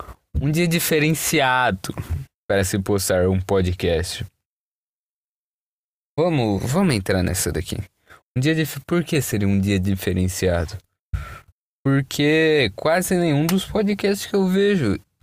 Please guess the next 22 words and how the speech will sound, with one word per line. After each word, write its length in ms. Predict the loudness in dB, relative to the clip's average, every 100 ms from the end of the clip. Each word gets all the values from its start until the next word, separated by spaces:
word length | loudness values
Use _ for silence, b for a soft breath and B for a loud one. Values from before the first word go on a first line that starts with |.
| -20 _
é, 320 | 0 2 2 0
lançam 640 | 0 0 2 0 0 0 -2
quarta. 720 | -4 0 2 2 0 -2 -6 -6 -14 -20 _ _ _ _ _ _ _ _ _ _ _ _ _ _ -2
Tirando 520 | 0 2 2 2 2
um. 300 | 2 2 0 -4 _ _ -20 _ -4
E 20 | 0
aí 160 | 2
é 80 | 2
o 220 | 2 2
Desinformação. 800 | 2 2 0 0 0 0 -2 0
Mas 260 | 0 0 0
o 100 | 0
Desinformação 800 | 0 0 -2 0 0 0 0 -2
de 120 | -2
quarta 420 | 0 0 2 0
não 120 | 0
é 140 | 2 4
o, 340 | 4 2 4
ah, 300 | 4 4 4
o 100 | 2
Desinformação 960 | 2 2 4 2 2 0 0 0 -2
é, 60 | -2